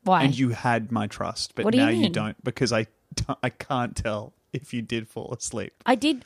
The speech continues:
Speaker 1: I, you know, that sometimes that's a hard thing. You know, I almost didn't make it in the police force because I have that kind of narcolepsy.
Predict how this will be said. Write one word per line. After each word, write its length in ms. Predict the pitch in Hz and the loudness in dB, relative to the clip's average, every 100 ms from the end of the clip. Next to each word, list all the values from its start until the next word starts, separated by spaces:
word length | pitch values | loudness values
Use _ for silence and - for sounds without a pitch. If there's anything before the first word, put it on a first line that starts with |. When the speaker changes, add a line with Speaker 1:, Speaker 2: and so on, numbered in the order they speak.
| - | 2
Speaker 1:
I, 220 | 277 277 | 2 2
you 180 | 247 302 | 2 4
know, 220 | 302 302 | 4 4
that 240 | 247 233 | 0 -8
sometimes 400 | - 302 320 302 | -2 -2 0 0
that's 180 | 269 269 | 2 0
a 60 | 254 | 0
hard 260 | 254 254 | 2 0
thing. 180 | 285 285 | 0 -2
You 60 | 285 | 2
know, 120 | 269 | 2
I 240 | 262 247 | 2 0
almost 340 | 226 254 254 247 | 2 0 0 -2
didn't 160 | 240 226 | -4 -2
make 140 | 226 | -2
it 80 | 214 | -2
in 100 | 214 | -4
the 60 | |
police 280 | 196 214 208 | -2 -2 -2
force 200 | - 170 | -2 -4
because 380 | - 185 202 190 | -4 0 2 4
I 60 | 180 | 2
have 180 | 185 175 | 2 2
that 180 | 160 | 0
kind 200 | - 175 | 0 -6
of 40 | 165 | -6
narcolepsy. 640 | 147 160 151 - - - | -8 -6 -8 -8 -12 -14